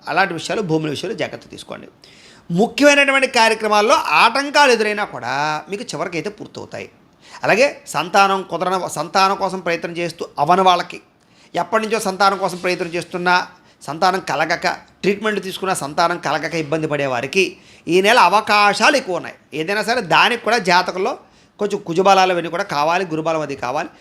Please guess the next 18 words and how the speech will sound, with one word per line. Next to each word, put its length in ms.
ఒకసారి 320
జాతక 260
పరిశీలన 380
చేసుకోవడం 300
మంచిది. 260
ఇక 100
ఉద్యోగ 420
ప్రయత్నాలు 500
చేసేవారికి 360
అనుకూలతలు 380
బాగా 220
కనపడుతున్నాయి. 520
మీ 160
జీవితాన్ని 600
మలుపు 260
తిప్పే 280
నిర్ణయాలు 400
మాత్రం 420